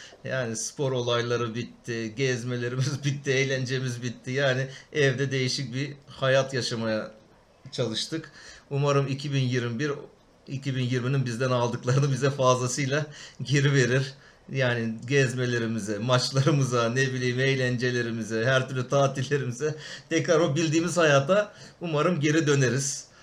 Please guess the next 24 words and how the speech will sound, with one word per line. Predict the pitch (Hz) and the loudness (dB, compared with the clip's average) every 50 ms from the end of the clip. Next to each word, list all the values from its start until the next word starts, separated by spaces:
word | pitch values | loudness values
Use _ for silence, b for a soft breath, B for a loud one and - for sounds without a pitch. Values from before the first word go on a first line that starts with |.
| B B B _ _ - | B B B _ _ -4
Tribünlere | 165 165 160 156 160 160 160 151 156 151 | -2 0 0 0 0 2 4 4 4 4
gideriz, | 143 135 127 135 127 120 117 120 | 4 2 2 2 2 2 0 0
maçlara | 139 156 156 156 - - 160 156 156 | 2 4 4 4 4 4 4 4 4
gideriz. | 156 143 139 131 131 120 110 113 - - - - B B B B B - | 4 2 2 2 2 2 2 0 -4 -6 -10 -12 B B B B B 0
Belki | 147 165 170 165 165 - 143 - | 4 6 6 6 4 2 0 2
podcast'imiz | 170 170 170 170 - 175 165 143 - - 156 151 156 151 135 147 | 4 4 4 4 2 2 2 2 0 -2 -2 0 0 0 -2 -2
inşallah | 143 135 - 170 165 156 151 156 151 135 | -2 0 2 2 4 4 4 2 2 2
düzelir | 143 135 139 160 156 170 180 165 156 | 2 2 2 2 2 2 2 4 4
de | 147 | 4
hani | 127 135 143 139 139 - | 4 4 4 2 0 0
çok | 160 151 147 | -2 0 2
olumlu | 151 151 160 156 165 170 165 - | 2 2 2 2 0 -2 -2 -2
konuşuyorum | 156 160 151 139 127 143 147 151 180 180 135 135 | -2 -2 0 0 0 0 2 2 2 2 2 2
<laughs> | - | 4
belki | 165 143 139 135 - 165 147 143 B B B B B B | 4 4 4 2 2 0 -2 -2 B B B B B B
aşılara | 143 156 151 156 160 156 156 165 165 - | 4 4 4 4 4 4 4 4 4 2
çok | - 165 160 - 156 | 2 2 0 0 -2
mu | 160 151 | -4 -2
güveniyorum | 147 147 147 151 147 143 151 147 147 147 135 | 0 2 2 2 2 2 2 2 2 2 2
bu | 143 139 | 4 4
aşılama | 135 135 143 143 143 143 143 147 139 | 4 4 2 0 -2 -2 -2 -2 0
kampanyalarında | 156 151 139 135 143 147 139 139 135 135 135 143 139 | 0 0 0 0 2 2 2 4 2 2 2 0 -2
bilmiyorum | 143 143 139 147 147 143 127 127 123 131 | -2 -2 -4 -2 0 0 0 0 0 0
ama | 143 147 147 135 127 123 | 0 0 2 2 0 0